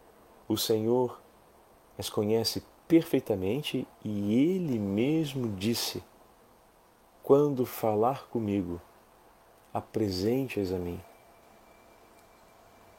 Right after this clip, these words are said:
Além de nos esclarecer sobre o que realmente é essencial para nós a cada dia, com a oração do Pai Nosso, O Senhor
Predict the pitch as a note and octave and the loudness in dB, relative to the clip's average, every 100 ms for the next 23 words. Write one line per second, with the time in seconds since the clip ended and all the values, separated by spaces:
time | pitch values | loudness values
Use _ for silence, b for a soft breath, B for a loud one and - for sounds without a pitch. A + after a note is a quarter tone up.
0 | - - - - - - - - - - | -20 -20 -20 -20 -20 -20 -20 -20 -20 -20
1 | B B B2 D3+ B3+ F#3+ D3 C#3 A#2 - | B B 0 2 2 2 0 0 -2 -2
2 | - C3+ A#2 G#2 - E3+ C#3+ - A#2+ G#2+ | 0 2 0 -2 -2 0 0 -2 -2 -2
3 | G2+ - A2 C3 C3 A2+ C3+ C3 G#2+ G2 | -4 0 0 2 0 0 -2 0 0 0
4 | - A#2 A2 - A2 A2+ - - - - | 0 0 -2 -2 0 0 -2 -16 -2 0
5 | G2+ G2 G#2+ A2+ F#2+ E2+ - - C#3+ D3+ | 2 2 0 0 0 -2 -4 -2 0 2
6 | G#2 E2+ F2 D#2+ D#2 G2 - - _ - | 0 -2 -4 -2 -2 -6 -12 -20 _ -20
7 | - F2+ F2 F2 - D#2 D2 E2+ D#2 D#2 | -14 -10 -6 -4 -4 -6 -4 -4 -4 -10
8 | - G2+ - - - _ _ _ - B | -10 -12 -14 -20 -20 _ _ _ -20 B
9 | B B B B B B B2 D3 C#3+ D3+ | B B B B B B 2 4 4 4
10 | D3 | 2